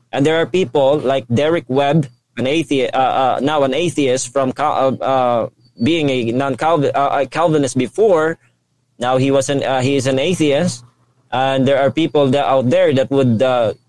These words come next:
uh, doubt their salvation. So thinking that you doubt your salvation, maybe you're not saved at all or you're not elect at all.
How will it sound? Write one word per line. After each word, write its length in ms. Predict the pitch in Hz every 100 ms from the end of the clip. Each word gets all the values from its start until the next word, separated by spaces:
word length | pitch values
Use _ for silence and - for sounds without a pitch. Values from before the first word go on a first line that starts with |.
| _ _
uh, 80 | 120
doubt 380 | 127 123 170 175
their 160 | 139 123
salvation. 880 | - 135 127 214 240 156 123 110 - -
So 180 | - 147
thinking 480 | 165 254 196 185 160
that 140 | 156
you 120 | 151
doubt 340 | 135 180 220 -
your 160 | 160 156
salvation, 760 | 180 190 165 214 185 143 143 127
maybe 220 | 113 127
you're 200 | 143 143
not 380 | 156 175 - - - _ -
saved 280 | - 147 175
at 80 |
all 240 | 190 208 147
or 60 |
you're 180 | 139 151
not 180 | 156 156
elect 320 | 135 151 175
at 80 | 180
all. 240 | 190 220